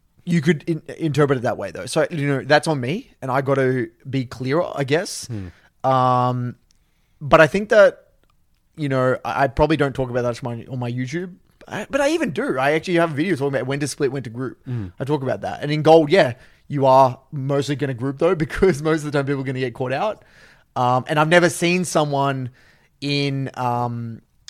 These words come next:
Speaker 1: gold climb through split pushing. I've never seen it. I actually got one, the only exception to this is that I have a Tryndamere mid player that I'm kinda like, "You just have to."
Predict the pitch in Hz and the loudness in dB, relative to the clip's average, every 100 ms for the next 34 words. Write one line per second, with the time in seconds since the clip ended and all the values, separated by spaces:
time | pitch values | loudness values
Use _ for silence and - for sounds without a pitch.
0 | 147 160 156 151 - 147 143 143 131 131 | 2 4 4 2 -2 -2 -2 -6 -8 -10
1 | 117 117 104 135 139 135 127 120 107 - | -10 -12 -12 -6 -4 -4 -4 -8 -10 -16
2 | _ _ _ _ _ 165 196 190 156 147 | _ _ _ _ _ 2 2 0 0 2
3 | 180 180 160 156 180 202 185 165 160 165 | 2 2 -4 -2 -2 -2 0 -2 -2 -6
4 | 175 233 160 147 147 139 131 - 160 151 | -4 -2 -2 0 2 2 0 -6 -4 -2
5 | 143 131 127 143 147 139 131 135 135 127 | -2 -4 -2 0 2 0 -2 -4 -6 -6
6 | 143 151 - - 123 - | -6 -4 -4 -4 -6 -10